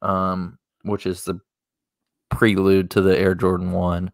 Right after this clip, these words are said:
Um, it's like a suede gray to brown colorway.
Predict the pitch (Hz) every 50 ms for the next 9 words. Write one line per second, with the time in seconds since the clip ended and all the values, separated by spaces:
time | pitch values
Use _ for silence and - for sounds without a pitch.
0 | _ _ _ _ _ _ _ _ _ _ - - 98 95 90 90 90 87 87 87
1 | 87 98 - - _ _ _ - - - - - 95 95 90 - - 95 90 87
2 | - - _ _ _ _ _ _ - _ _ - - - - - - - 110 104
3 | 107 110 117 120 123 123 117 113 107 - 104 101 98 98 101 104 110 117 123 131
4 | 143 135 - _ _ _ _ _ _ _ _ _ _ _ _ _ _ _ - -
5 | 104 95 90 98 95 95 92 98 104 110 120 135 139 131 - - 120 127 131 131
6 | 131 139 139 139 143 139 131